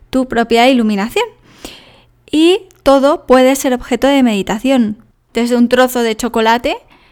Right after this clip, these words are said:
hasta el dolor. Hay mucha información y mucha potencialidad escondida detrás de cada una de las experiencias que vivimos.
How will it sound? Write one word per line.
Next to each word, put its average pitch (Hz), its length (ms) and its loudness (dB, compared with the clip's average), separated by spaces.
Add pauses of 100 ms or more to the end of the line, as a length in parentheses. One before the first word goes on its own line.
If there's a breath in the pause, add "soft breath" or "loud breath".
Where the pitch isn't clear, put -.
hasta 226 240 -10
el 202 100 -8
dolor. 311 380 -8 (300)
Hay 233 160 -2
mucha 247 260 -2
información 240 880 -2
y 226 140 -2
mucha 247 340 -2
potencialidad 220 840 -2 (120)
escondida 220 800 -6
detrás 226 600 -2
de 240 140 -2
cada 202 300 -4
una 254 300 2
de 262 60 0
las 233 200 -4
experiencias 220 800 -4
que 208 120 -4
vivimos. 220 600 -4